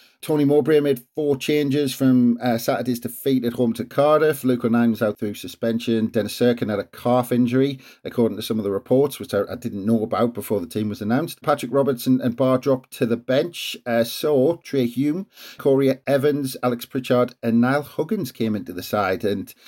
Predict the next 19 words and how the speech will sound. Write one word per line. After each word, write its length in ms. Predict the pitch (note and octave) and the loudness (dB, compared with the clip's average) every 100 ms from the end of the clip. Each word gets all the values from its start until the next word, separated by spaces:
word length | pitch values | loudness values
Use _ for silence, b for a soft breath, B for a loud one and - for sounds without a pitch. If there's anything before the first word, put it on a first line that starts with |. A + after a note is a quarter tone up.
| B B | B B
it 60 | - | -12
was 140 | - | -4
Niall 220 | A#2+ B2+ | 0 0
Huggins, 340 | C3 C3+ C3 G#2 | 0 0 0 0
he, 80 | A2 | 0
he 160 | G#2+ | -2
was 100 | G#2+ | -4
playing 240 | - C3 C#3+ | -4 -2 -2
his 120 | A#2 | -2
first 420 | - C3 B2 - | 0 2 0 -4
game 280 | A#2+ C3+ A#2+ | 0 2 2
for 120 | A#2 | 0
the 80 | G#2 | -4
first 360 | - A#2+ A#2 | 0 0 0
team 200 | - G#2 | -2 -8
since 240 | G#2+ G2 - | -8 -12 -10
September 500 | B2 - - C3+ B2+ | -10 -10 -4 -2 -2
twenty 600 | - - - B2 A#2+ - | -6 -14 -4 -4 -4 -6
twenty-one, 680 | - B2 A#2+ A2 C#3+ D#3 | -2 -2 -2 0 2 2